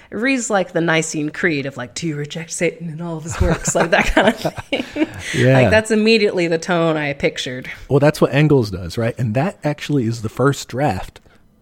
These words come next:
Speaker 2: essentially, of what Marx is writing here. Uh, so Marx is, is kinda cribbing from that. So when he doesn't, uh, cite the actual question, that's 'cause, like, you know, Engels did, and Engels said, like, you know, "People say that you guys are about this,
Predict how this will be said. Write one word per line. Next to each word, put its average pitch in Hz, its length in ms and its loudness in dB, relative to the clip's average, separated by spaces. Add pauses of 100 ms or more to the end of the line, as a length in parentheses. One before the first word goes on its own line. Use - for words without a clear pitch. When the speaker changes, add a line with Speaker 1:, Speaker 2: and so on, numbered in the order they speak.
(160)
Speaker 2:
essentially, 101 560 -6
of 98 260 -6
what 101 160 -6
Marx 98 340 -6
is 90 100 -14
writing 82 260 -6
here. - 240 -12 (720)
Uh, 101 260 -6
so 120 100 -2
Marx 120 340 0
is, 117 280 -2
is 107 100 -8
kinda 98 200 -2
cribbing 110 360 0
from 98 140 -6
that. 90 180 -6
So - 80 -6
when 127 160 0
he 127 140 -2
doesn't, 117 600 -2
uh, 101 380 -2
cite - 380 -4 (300)
the 104 300 -4
actual 98 440 -4
question, 107 640 0 (540)
that's 120 180 -2
'cause, - 220 -2
like, 101 320 -6
you 123 80 -2
know, 104 80 -2
Engels 131 380 4
did, 110 220 2
and 98 120 0
Engels 104 280 -2
said, 101 200 -4
like, 95 200 -8
you 101 100 -6
know, 87 200 -8 (640)
"People 196 240 0
say 131 240 2
that 120 120 2
you 127 100 0
guys 135 240 4
are 135 60 4
about 143 260 2
this, - 420 2